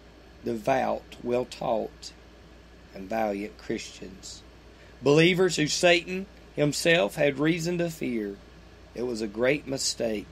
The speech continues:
to judge people by their appearance. It's exactly what James is saying. Not only does he, not only does he record the indictment, but James, secondly, in verse number five,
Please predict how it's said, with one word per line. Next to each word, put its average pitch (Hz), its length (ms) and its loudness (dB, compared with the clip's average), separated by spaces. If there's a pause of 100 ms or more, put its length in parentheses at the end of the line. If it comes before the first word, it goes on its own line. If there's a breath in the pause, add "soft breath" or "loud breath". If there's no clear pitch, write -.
to - 120 -12
judge 113 480 -6
people 104 380 -10 (720)
by 117 460 -2 (560)
their 104 420 -4 (720)
appearance. - 840 -18 (680)
It's - 80 -12
exactly 127 480 0
what 143 200 0
James 143 340 -2
is 117 100 -10
saying. - 380 -10 (640 loud breath)
Not 143 140 6
only 147 200 4
does 127 180 0
he, 120 160 -4 (480)
not 131 140 2
only 139 180 0
does 123 260 -2
he 123 140 -4
record 117 480 -2
the 113 160 -4
indictment, 113 580 -6 (460 loud breath)
but 131 160 0
James, 117 340 0
secondly, 120 760 -4
in 107 120 -6
verse 120 260 -4
number 113 220 -2
five, 120 580 -2